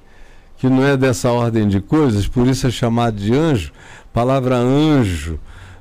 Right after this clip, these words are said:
no hebraico significa exclusivamente mensageiro, é, garoto de recado,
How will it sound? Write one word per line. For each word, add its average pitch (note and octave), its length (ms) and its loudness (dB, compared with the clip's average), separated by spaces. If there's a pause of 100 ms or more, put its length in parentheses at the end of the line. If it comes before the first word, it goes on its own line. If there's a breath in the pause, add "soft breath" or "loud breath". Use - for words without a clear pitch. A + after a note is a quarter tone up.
no G#2 140 0
hebraico C3 480 -2
significa D#3 640 -4
exclusivamente D#3+ 960 -4
mensageiro, E3+ 1000 -2 (840 soft breath)
é, C3 720 0
garoto F3+ 440 0
de E3+ 120 -2
recado, D3+ 800 -4